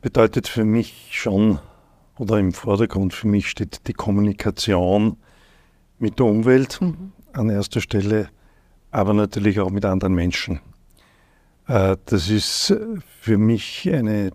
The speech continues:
Speaker 1: zentrale Aufgabe des Hörens, wenn man so will, dass ich hier über andere Sinnesorgane hinaus mit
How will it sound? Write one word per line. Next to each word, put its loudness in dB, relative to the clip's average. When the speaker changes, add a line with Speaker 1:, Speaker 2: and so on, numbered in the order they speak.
Speaker 1:
zentrale 0
Aufgabe -2
des -6
Hörens, 2
wenn 2
man 2
so -4
will, -2
dass -4
ich 0
hier 0
über 4
andere -2
Sinnesorgane 2
hinaus 0
mit -2